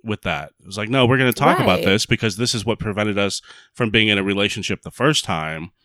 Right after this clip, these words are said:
Speaker 2: Exactly. And I think
Speaker 1: And sh-
Speaker 2: that's what was really healthy about me admitting that to
Speaker 1: Mm-hmm.
Speaker 2: myself and out loud to him was that, like, "Look, I know this is the problem. I'm willing to deal with it," you know?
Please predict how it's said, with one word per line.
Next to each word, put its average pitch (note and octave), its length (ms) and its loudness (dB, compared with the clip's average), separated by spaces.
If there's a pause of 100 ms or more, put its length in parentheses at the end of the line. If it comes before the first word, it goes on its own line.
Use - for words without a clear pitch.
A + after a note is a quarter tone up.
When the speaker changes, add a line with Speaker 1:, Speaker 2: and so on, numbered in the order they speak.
(560)
Speaker 2:
Exactly. E3 720 0
And E3 240 -6
I A#3 180 6
think - 60 0
Speaker 1:
And B3+ 120 6
sh- - 40 2
Speaker 2:
that's B3+ 220 2
what G#3 160 2
was F#3 180 4
really F3+ 280 4
healthy F3 400 2
about D3 280 4
me D#3 160 4
admitting D3+ 520 2
that G#3 420 4
to - 140 0
Speaker 1:
Mm-hmm. F3 100 4
Speaker 2:
myself D#3+ 580 4
and D#3 160 0
out D3+ 240 2
loud D3+ 300 4
to D#3 100 -2
him D#3+ 480 2 (400)
was F3+ 180 4
that, D#3 220 6
like, D3+ 220 4
"Look, F3+ 360 4
I D#3+ 200 2
know E3 360 4
this E3+ 240 4
is D#3 160 2
the D3+ 100 0
problem. C3+ 680 2 (320)
I'm F3 260 4
willing D#3+ 360 4
to D3 80 0
deal D3 320 2
with B2 200 -6
it," - 300 -8 (180)
you E3 220 0
know? C#3+ 460 -2